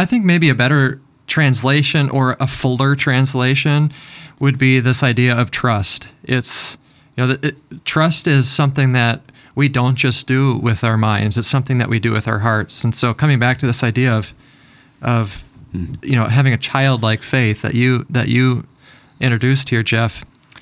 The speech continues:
Speaker 1: we think of a child, I mean, our hope, obviously, is that a child trusts their parents, that a, a child places their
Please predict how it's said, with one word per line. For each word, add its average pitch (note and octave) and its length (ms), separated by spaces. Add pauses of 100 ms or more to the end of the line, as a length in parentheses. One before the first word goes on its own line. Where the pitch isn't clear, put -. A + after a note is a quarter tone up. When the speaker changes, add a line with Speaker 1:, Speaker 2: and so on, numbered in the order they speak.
(460)
Speaker 1:
we D3+ 220
think F3+ 200
of D3 60
a B2+ 40
child, C3+ 460
I A#2+ 40
mean, B2 200 (880)
our A#2 260
hope, C3+ 300
obviously, A#2 480
is A2+ 160
that A#2+ 160
a - 20
child B2 480
trusts - 400
their A2+ 160
parents, G#2+ 640 (560)
that B2 120
a, A#2+ 260
a - 20
child C3+ 380
places B2+ 440
their A#2 320